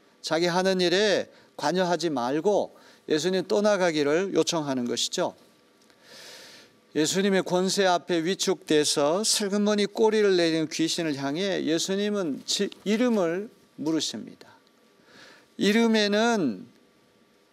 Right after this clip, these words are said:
그 사람의 속성 전체가 내포되어 있기 때문에 예수께서 이름을 물으신 겁니다.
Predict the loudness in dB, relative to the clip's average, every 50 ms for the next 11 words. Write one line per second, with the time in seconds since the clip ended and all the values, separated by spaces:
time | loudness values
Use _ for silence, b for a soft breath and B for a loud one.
0 | _ _ _ _ -6 -2 0 0 0 0 -2 -2 -2 0 0 0 0 -2 0 -2
1 | -2 -2 0 0 0 0 2 2 2 2 2 2 2 2 4 4 4 4 2 0
2 | -4 -4 -4 -4 -4 -2 -4 -2 -2 0 0 -2 -2 -4 -6 -6 -4 -4 -4 -2
3 | -4 -4 -4 -4 -4 -6 -6 -6 -6 -6 -6 -6 -4 -4 -4 -4 -6 -6 -8 -8
4 | -8 -6 -6 -6 -6 -6 -8 -8 -10 -12 -14 -16 -16 -18 -18 -20 -20 -20